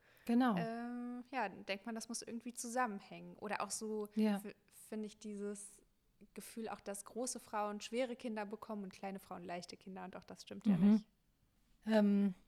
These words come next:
Speaker 1: das heißt aber auch, große Männer mit großen Penissen müssen sich keine schlimmen Gedanken <laughs> machen, wenn sie kleine Freundinnen haben. Ne? Also ich
Speaker 2: Ja,
Speaker 1: glaube, das ist ja auch ein
Speaker 2: stimmt.
Speaker 1: Gedanke, der stattfindet, so dass man denkt, „Oh, ich könnte ihr wehtun.“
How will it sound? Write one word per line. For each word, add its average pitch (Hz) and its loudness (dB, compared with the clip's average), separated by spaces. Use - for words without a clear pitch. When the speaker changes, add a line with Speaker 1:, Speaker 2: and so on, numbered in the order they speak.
Speaker 1:
das - -2
heißt 233 8
aber 196 6
auch, 185 -2
große 226 4
Männer 202 4
mit 185 0
großen 185 -2
Penissen 233 6
müssen 208 2
sich 185 -2
keine 208 2
schlimmen 240 6
Gedanken 196 4
<laughs> - -
machen, 208 6
wenn 196 6
sie 185 4
kleine 202 4
Freundinnen 196 6
haben. 180 4
Ne? 220 8
Also 202 4
ich 214 4
Speaker 2:
Ja, 247 4
Speaker 1:
glaube, 190 6
das 185 4
ist 202 0
ja 208 6
auch 214 8
ein 247 6
Speaker 2:
stimmt. 208 4
Speaker 1:
Gedanke, 185 2
der 185 4
stattfindet, 196 2
so 208 2
dass 202 0
man 202 2
denkt, 196 0
„Oh, 202 0
ich 202 -2
könnte 202 0
ihr 175 0
wehtun.“ 247 6